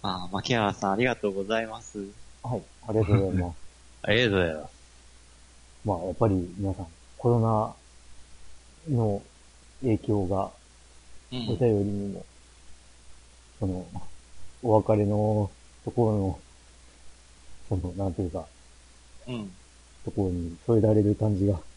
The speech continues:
Speaker 1: あー。
Speaker 2: 多いですね。
Speaker 1: <laughs> もうなんか、
Speaker 2: うん。
Speaker 1: 時事ネ-、時事ネタっていうのも変だけど。
Speaker 2: うん。まあね、とりあえずは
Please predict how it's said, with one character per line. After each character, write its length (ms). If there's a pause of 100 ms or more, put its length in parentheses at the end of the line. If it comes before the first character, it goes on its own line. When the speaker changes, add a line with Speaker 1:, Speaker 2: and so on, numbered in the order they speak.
(840)
Speaker 1:
あ 360
ー。 240
Speaker 2:
多 100
い 40
で 60
す 40 (880)
ね。 160
Speaker 1:
<laughs> 120
も 140
う 40
な 120
ん 40
か、 280
Speaker 2:
う 40
ん。 120 (440)
Speaker 1:
時 180
事 180
ネ-、 200 (120)
時 200
事 140
ネ 160
タ 120
っ 80
て 100
い 20
う 40
の 60
も 100
変 220
だ 100
け 160
ど。 120
Speaker 2:
う 40 (400)
ん。 360 (1900)
ま 80
あ 840
ね、 120 (240)
と 60
り 80
あ 60
え 40
ず 320 (160)
は 240